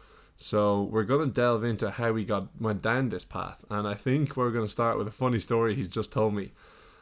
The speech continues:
I asked him if he did well in the Leaving Cert, and he said, "Well, a few months before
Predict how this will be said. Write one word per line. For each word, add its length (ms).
I 120
asked 280
him 80
if 100
he 100
did 180
well 240
in 80
the 60
Leaving 300
Cert, 440
and 420
he 140
said, 320
"Well, 320
a 40
few 200
months 240
before 580